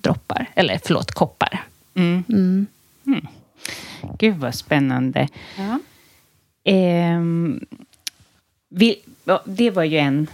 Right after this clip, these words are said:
Speaker 2: Finns det någon annan som har hjälpt dig väldigt mycket, någon annan ört?
Speaker 1: Ja, det är väldigt många. Och det är klart att man lär sig mer och mer. Och allting är ju liksom att pröva sig fram.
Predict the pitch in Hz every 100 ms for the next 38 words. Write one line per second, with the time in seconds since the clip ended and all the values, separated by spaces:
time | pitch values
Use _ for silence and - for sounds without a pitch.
0 | - - - 185 - 190 190 196 180 202
1 | 240 233 202 185 175 151 131 131 - -
2 | 214 202 165 127 127 - 120 - 123 117
3 | 120 131 143 180 151 - - - - -
4 | - - - - 180 180 185 202 190 185
5 | 208 185 180 208 208 175 151 - 127 175
6 | - 190 175 190 196 196 170 165 151 165
7 | - 170 160 156 160 160 147 - 147 151
8 | 147 151 - - - - - 175 160 151
9 | 151 165 190 - - 160 185 - - -
10 | - - 190 170 165 160 156 151 156 156
11 | - 160 - 139 - - 196 175 165 185
12 | 165 170 - - - - 185